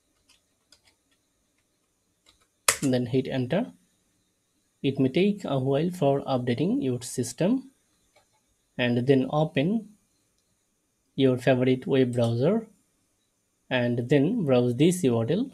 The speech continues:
laravel dot com, and then click on the documentation to open Laravel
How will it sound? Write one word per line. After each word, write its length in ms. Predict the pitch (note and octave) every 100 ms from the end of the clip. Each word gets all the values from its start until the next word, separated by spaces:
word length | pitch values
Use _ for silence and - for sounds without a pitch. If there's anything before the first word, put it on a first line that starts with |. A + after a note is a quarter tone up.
| _ _ -
laravel 640 | B2 A#2+ A#2+ G#3+ C#4 C3+
dot 280 | B2 A#2 -
com, 320 | C3 B3+ C4 _ _ _ _ _ _ _ _ _ _ _ _ _ _ _ -
and 300 | B2 B2 C3
then 260 | D#3+ F3
click 220 | F3 B2+
on 140 | B2 A#2+
the 160 | A#2+ -
documentation 920 | C3 B2 A#2+ A#2 A#2 A#2+ A#2 F3+ C4 C4 _ _ _ _ _
to 120 | - -
open 520 | C3 A#2+ D#3+ B3 C4 _ _ _ _ _ _ _ _ _ -
Laravel 680 | B2+ A#2+ A#2 C#3 B3 B3